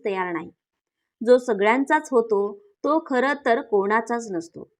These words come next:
प्रामाणिक नातं एकच असतं, ते सगळ्यांशी शेअर होत नाही. वर्तमानात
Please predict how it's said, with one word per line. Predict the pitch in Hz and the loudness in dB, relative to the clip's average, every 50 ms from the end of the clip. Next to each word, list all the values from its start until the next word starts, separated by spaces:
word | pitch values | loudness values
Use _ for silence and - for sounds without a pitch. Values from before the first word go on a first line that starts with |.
| _ _ _ _ _ _ _ - | _ _ _ _ _ _ _ 6
प्रामाणिक | 254 254 262 269 302 320 339 392 392 381 | 6 8 8 8 6 6 4 4 4 2
नातं | 330 285 277 285 285 - 240 226 254 247 - | 2 4 4 2 2 2 0 0 0 0 0
एकच | 208 190 190 - 247 240 233 226 | -2 -2 0 -2 -4 -4 -2 -2
असतं, | 202 - - - 147 - - _ _ _ _ _ _ _ - | -4 -6 -8 -14 -16 -18 -18 _ _ _ _ _ _ _ 2
ते | 240 254 | 2 2
सगळ्यांशी | 247 254 240 202 190 208 220 240 254 254 - 285 277 | 2 0 -2 -2 0 0 0 0 -2 -6 -6 -8 -8
शेअर | - - 233 214 220 240 247 | -2 0 2 2 2 2 -2
होत | 202 208 196 196 196 185 | -4 -4 -6 -6 -6 -8
नाही. | 175 165 156 175 160 - _ _ _ _ _ _ _ _ _ _ _ _ - | -10 -10 -10 -12 -16 -20 _ _ _ _ _ _ _ _ _ _ _ _ 0
वर्तमानात | 262 254 269 262 269 339 339 359 359 359 392 | 2 2 2 2 4 4 6 6 6 6 4